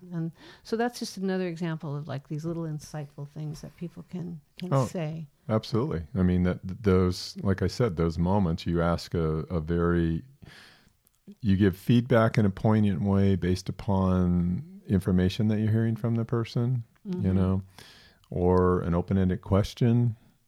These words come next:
Speaker 1: Mm-hmm.
Speaker 2: you know, as you're listening to their story and you ask about this, "Wow, you know, like, did you ever, f-,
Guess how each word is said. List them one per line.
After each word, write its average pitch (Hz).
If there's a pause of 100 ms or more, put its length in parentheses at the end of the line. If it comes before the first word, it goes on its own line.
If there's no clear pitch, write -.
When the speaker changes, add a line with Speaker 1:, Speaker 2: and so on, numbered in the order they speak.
(220)
Speaker 1:
Mm-hmm. 160
Speaker 2:
you 101
know, 92
as 95
you're 90
listening 92
to 92
their 92
story 95 (220)
and 87
you 85
ask -
about 87
this, 92 (800)
"Wow, 92
you 90
know, 90
like, 82 (800)
did 85
you 101
ever, 139
f-, -